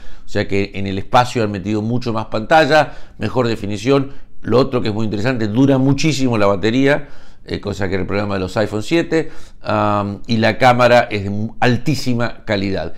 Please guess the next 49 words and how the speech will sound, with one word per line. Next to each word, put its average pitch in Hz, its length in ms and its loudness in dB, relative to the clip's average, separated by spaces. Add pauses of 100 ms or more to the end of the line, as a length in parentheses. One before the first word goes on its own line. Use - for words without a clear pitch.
De 110 140 2
hecho, 139 160 0
estamos 120 300 0
filmando 117 320 -2
los 107 120 -2
videos 117 320 0
ahora 117 160 0
con 110 140 -2
esa 117 220 -4
cámara, 147 720 2
porque 98 200 -2
al 107 100 2
tener 117 360 0
dos 180 220 4
cámaras 117 480 4
en 131 100 0
una, 143 260 2
filma 110 480 -2
muy 113 180 0
bien 127 220 2
la 120 160 2
cara 143 380 4
y 104 360 -2
el 104 160 0
fondo. 82 460 -4 (380)
Ah, 110 120 4
con 139 100 4
lo 139 60 6
cual, 170 300 6 (320)
puede 196 200 8
haber 190 180 6
un 165 140 4
trade 185 240 6
interesante, 175 720 4
se, 139 160 0
te 107 120 0
lo 139 120 6
dejo, 156 440 6
ah, 127 480 8
Edgar, 143 400 4
para 120 200 2
que 110 80 0
lo 117 100 4
miremos 139 540 4
de 107 40 2
vuelta. 101 380 2
Es 101 180 -2
temprano, 190 560 6
pero, 123 260 0